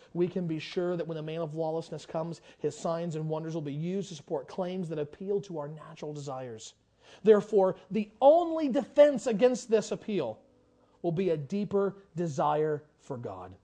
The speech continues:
If Christ is our portion and our treasure, if he satisfies our longings, and if we love the glory of his gospel, then the mystery of lawlessness will not overcome us, and our love will not grow cold,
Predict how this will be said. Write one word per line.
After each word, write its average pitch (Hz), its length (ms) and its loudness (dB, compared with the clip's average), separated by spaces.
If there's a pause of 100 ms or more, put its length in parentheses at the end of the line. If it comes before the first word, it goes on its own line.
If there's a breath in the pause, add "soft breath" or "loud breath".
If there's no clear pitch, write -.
(600)
If 180 180 -4
Christ 226 420 4
is 202 100 0
our 196 80 2
portion 190 400 2
and 175 120 -2
our 165 100 0
treasure, 156 460 -2 (160 loud breath)
if 190 140 0
he 214 120 -2
satisfies 240 760 4
our 202 60 2
longings, 175 500 0 (160 loud breath)
and 233 120 6
if 190 100 4
we 233 120 2
love 240 360 10
the 277 60 2
glory 247 280 8
of 220 60 4
his 208 140 2
gospel, 214 500 4 (140 loud breath)
then 247 160 2
the 233 80 4
mystery 277 380 4
of 240 100 10
lawlessness 254 560 8
will 277 120 2
not 302 280 10
overcome 320 440 4
us, 269 220 0 (100)
and 208 100 -4
our 262 220 8
love 285 220 12
will 285 120 4
not 294 260 4
grow 233 160 6
cold, 202 360 4